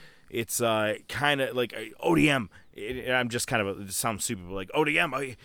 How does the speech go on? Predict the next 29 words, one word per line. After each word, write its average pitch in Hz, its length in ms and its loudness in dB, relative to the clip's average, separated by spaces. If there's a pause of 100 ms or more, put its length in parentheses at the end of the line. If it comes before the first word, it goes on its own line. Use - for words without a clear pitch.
(180)
this 135 140 -2
speaker 151 340 -2
right 131 200 2
here, 113 240 0 (160)
the 113 80 -8
best - 340 4
part, 139 180 0
if 98 100 -10
you 139 60 -2
wanna 151 140 2
buy 135 180 2
this 127 120 -4
speaker, 147 400 -8 (180)
is 104 200 -20
that - 160 -16 (100)
if - 240 -18 (120)
you 113 380 -14 (120)
get 90 240 -16 (220)
this 87 320 -12
speaker." - 540 -12 (600)
When 107 120 -6
you 208 100 4
lower 190 240 6
your 139 140 2
voice, 104 320 0
people 131 240 -6
are, 110 60 -2
like, 101 160 -4
fucking 80 400 -8